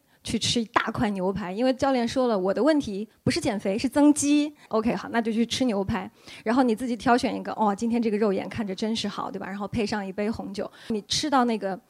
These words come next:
牛排跟你牙齿之间那种阻力很愉悦的状态下，那种汁水在你口腔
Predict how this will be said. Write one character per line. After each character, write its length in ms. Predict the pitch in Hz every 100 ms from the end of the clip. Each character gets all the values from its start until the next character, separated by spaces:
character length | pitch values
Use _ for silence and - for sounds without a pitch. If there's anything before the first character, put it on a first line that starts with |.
| - -
牛 200 | 214 240
排 240 | 233 208
跟 180 | 208 240
你 120 | 220
牙 180 | 185 185
齿 220 | - 196
之 120 | 190
间 160 | 214 226
那 80 | 226
种 160 | 196
阻 260 | 220 202 185
力 140 | 226
很 240 | 233 - 202
愉 160 | 190
悦 140 | 240 233
的 100 | 202
状 220 | 233 214
态 140 | 220
下， 160 | 202 202
那 80 | 214
种 140 | 196
汁 240 | 196 269 277
水 140 | 247
在 160 | 170 214
你 100 | 214
口 180 | - 185
腔 240 | 226 214